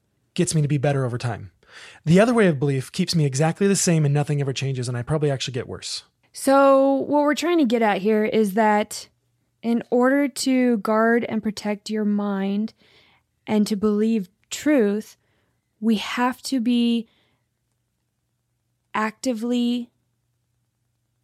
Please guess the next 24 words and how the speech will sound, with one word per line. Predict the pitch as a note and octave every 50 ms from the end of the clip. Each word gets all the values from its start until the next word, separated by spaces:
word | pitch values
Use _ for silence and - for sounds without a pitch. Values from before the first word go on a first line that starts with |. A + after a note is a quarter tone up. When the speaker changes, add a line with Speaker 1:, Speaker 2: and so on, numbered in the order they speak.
| _ -
Speaker 2:
engaging | G#3+ G#3 G3 F#3+ - G#3+ A3 A3+ G#3 G#3 B3 B3 A#3+ A#3+
with | A#3+ A#3+ A#3+ A#3+ A#3 - - -
and, | - G#3 G3 G3 G3 G3+ _ _ _
and | - G#3 G3 G3 G3 G3
know | G#3 G#3 G#3+ A3 A3+ A#3 A#3+ B3 B3+ C4+ - _ _ _ _ -
and | G#3+ G#3+ G#3
Speaker 1:
Mm-hmm. | - G3+ F#3+
Speaker 2:
believe | F#3 G3 A3 A#3 A#3 A3 G3 F#3+ F3+ F3 - _ _ _ _ _ _ _ _ _ _ _ _ _ -
the | G3+
word | G3 G3+ G3 G3
of | F#3
God. | - C4+ C4+ C4 G3+ F3+ _ _ _ _ _ _ _ _ _ _ _ _ _ _ _ _ _ _ _ _ -
I | -
Speaker 1:
Mm-hmm. | G#3 A3
Speaker 2:
mean, | A3+ A3+ A3 A3 G#3 - _ _ -
Jesus | - A3+ C4 C#4 B3+ B3+ B3 A#3+ - A#3
responded | A3 G#3 - - - - G#3 G#3+ A#3 A#3 A3+ A3+ A3 F#3+ -
to | - - G#3+ A3 G#3+ G#3+ G#3+ G3+ - - - - -
the | - G#3
temptation | F#3 G#3 G#3+ G3+ G#3+ A3 A3 - A3+ A3
of | G#3 F#3+
the | G#3
devil | F#3+ A3 A#3+ A#3+ A#3 A3+ G#3+ G3+
with | G3 A3 A#3 - -